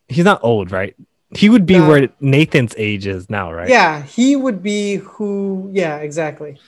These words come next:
Speaker 1: Hmm. Was he in Star Wars?
Speaker 2: No.
Speaker 1: Was he in a Marvel?
Speaker 2: No.
Speaker 1: Oh. So he's not, he's not a part of those realms.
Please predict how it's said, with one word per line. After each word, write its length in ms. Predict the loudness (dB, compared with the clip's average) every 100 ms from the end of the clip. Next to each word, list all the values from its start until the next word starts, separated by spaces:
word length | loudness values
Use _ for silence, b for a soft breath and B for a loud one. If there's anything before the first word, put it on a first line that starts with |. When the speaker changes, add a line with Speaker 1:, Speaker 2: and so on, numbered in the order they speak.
| _ _
Speaker 1:
Hmm. 1120 | -10 -8 -10 -14 -16 -18 -20 -20 -20 -20 -20 -20 -20 _ _ _ _ _ _ _ _ _ _ _ _
Was 140 | -10 -8
he 80 |
in 100 | -10
Star 280 | -10 -8 -8
Wars? 320 | -8 -10 -14 _ _ _ _ _ _ _ _ _ _ _ _ _ -16
Speaker 2:
No. 840 | -10 -8 -6 -6 -6 -8 -14 -20 _ _ _ _ _ _ _ _ _ _ _
Speaker 1:
Was 140 | -8
he 100 | -6
in 80 | -6
a 60 | -6
Marvel? 500 | -8 -8 -8 -10 -12 _ _ _ _ _ _ _ _ _ _ _ _ _ _
Speaker 2:
No. 360 | -8 -6 -4 -8 -18 _ _ _ -12
Speaker 1:
Oh. 360 | -8 -8 -10 _ _ _ _ _ _ _ _
So 140 | -8
he's 120 | -6 -2
not, 280 | -2 -4 -10 b b b _ _ _ _ b b
he's 140 | _ -8
not 140 | -6
a 20 |
part 240 | -6 -4 -4
of 100 | 0
those 260 | -2 -2 -2
realms. 680 | -2 -2 -2 -4 -8 -12